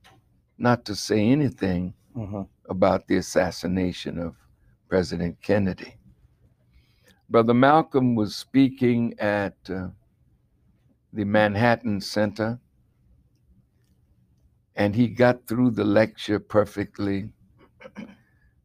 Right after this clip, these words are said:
Speaker 1: but he had a question and answer period, and a man from the New York Times asked him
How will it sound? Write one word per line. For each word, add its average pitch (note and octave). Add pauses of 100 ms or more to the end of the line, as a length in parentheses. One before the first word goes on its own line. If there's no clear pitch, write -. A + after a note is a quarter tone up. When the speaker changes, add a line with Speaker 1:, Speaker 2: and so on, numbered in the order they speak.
Speaker 1:
but G#2+
he A#2
had C3
a A#2
question A2
and G#2
answer A#2+
period, F#2 (1800)
and G#2
a G2
man B2
from A#2
the A2+
New A2+
York B2
Times G#2
asked G#2+
him G2+